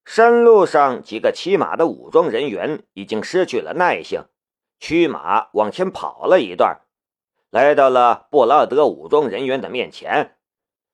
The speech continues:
两个武装人员从马背上跳了下来，什么都没说，干的第一件事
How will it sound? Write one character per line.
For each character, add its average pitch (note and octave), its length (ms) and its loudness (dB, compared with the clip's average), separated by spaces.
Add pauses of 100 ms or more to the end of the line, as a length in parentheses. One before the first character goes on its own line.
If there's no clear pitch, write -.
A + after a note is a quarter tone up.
(580)
两 D3 240 2
个 G3 340 4
武 F#2 280 -6
装 F3+ 200 2
人 C#3 200 -2
员 A2+ 380 -4
从 F3 280 -4
马 F2 220 -8
背 E3+ 160 0
上 G#2 180 -6
跳 G3 340 2
了 D2+ 140 -8
下 F2+ 160 -8
来， E2 180 -12 (300)
什 - 180 -2
么 A#2+ 140 0
都 B2+ 160 2
没 A2+ 180 -6
说， D3 380 2 (720)
干 A3 260 4
的 D#3+ 280 4
第 G#3 320 -4
一 A#3 100 -4
件 D3+ 260 2
事 A2+ 440 -2